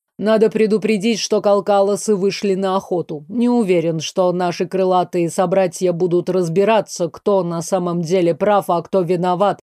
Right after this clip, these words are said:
Боюсь, под ударом все, у кого ментальный дар выше среднего. Начали они ожидаемо с кораблей, и их проще достать с воды.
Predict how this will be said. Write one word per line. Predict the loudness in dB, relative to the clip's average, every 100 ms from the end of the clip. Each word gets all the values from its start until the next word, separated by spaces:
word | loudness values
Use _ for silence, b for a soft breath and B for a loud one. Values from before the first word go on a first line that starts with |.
| _ _ _
Боюсь, | 0 2 2 0 -4
под | -2 0
ударом | 2 2 2 2 0
все, | -2 0 2
у | 4
кого | 2 0 0
ментальный | 0 -2 0 2 2 2 0
дар | 0 2 2 0
выше | -2 -2 -4
среднего. | -2 0 0 -2 -4 -4 -6 _
Начали | -10 -4 0 0 0 2
они | 4 2 2
ожидаемо | 0 0 0 2 2 0 -4
с |
кораблей, | -2 0 0 0 0 -4 -10 _ _
и | 0 0
их | 0 0
проще | 2 2 0 0
достать | 0 0 0 -2 -2
с | -2
воды. | 0 0 -4